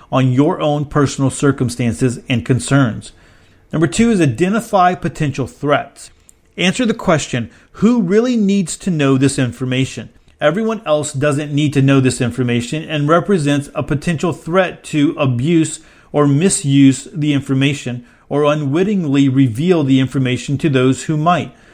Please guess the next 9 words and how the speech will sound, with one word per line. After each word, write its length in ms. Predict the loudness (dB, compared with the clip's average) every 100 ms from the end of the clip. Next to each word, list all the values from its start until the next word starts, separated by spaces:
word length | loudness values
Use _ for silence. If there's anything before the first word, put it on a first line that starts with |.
| _ _ _ _
Examples 580 | 0 2 4 2 0 2
of 140 | 2 0
potential 440 | -2 0 0 -2
threats: 600 | 0 0 -2 -6 -20 -20 _ _ _ -2
identity 560 | -2 2 0 0 -2
thieves, 500 | 0 0 0 0 -4 -10 _ _
criminals, 720 | -4 0 0 2 2 0 -4 -16 _ -2
local 400 | 2 2 2 -2
bureaucrats, 720 | 2 2 2 2 2 2 -4